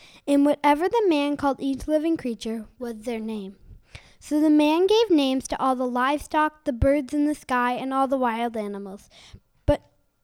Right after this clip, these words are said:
for Adam, no suitable helper was found. So the Lord God caused the man to fall into a deep sleep.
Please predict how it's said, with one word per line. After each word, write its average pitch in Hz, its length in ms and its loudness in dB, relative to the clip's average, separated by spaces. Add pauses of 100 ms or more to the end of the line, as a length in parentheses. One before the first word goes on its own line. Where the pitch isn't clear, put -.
for 349 320 2
Adam, 247 440 0
no 269 140 2
suitable 277 540 -2
helper 226 420 -4
was 214 180 -8
found. 208 460 -12 (560)
So 285 160 -6
the 311 160 4
Lord 330 380 2
God 240 340 0
caused 262 320 -2
the 349 80 -4
man 240 320 -2
to 226 80 -8
fall 254 240 -4
into 254 260 -4
a 262 60 -2
deep 269 300 -10
sleep. 220 440 -12